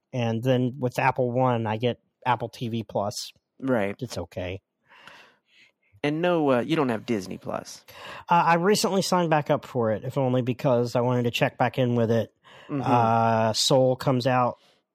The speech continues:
Speaker 1: the end of this month
Speaker 2: This
Speaker 1: on
Speaker 2: month.
Speaker 1: Christmas
Speaker 2: Mm-hmm.
Speaker 1: Day,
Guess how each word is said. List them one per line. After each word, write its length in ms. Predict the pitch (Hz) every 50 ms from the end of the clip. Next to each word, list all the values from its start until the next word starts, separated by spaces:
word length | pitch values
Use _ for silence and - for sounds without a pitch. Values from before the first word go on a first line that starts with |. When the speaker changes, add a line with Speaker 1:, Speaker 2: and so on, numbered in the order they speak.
| _ _ _ _ _ _ -
Speaker 1:
the 140 | 139 131
end 200 | 127 135 131 120
of 100 | 127 120 117
this 240 | 123 117 - - 135
month 140 | 127 120 117
Speaker 2:
This 160 | 113 - - 123
Speaker 1:
on 80 | 120 117
Speaker 2:
month. 100 | 117 117
Speaker 1:
Christmas 320 | - 135 - - 127 113
Speaker 2:
Mm-hmm. 60 | 117 113
Speaker 1:
Day, 420 | 127 120 120 113 113 113 117 117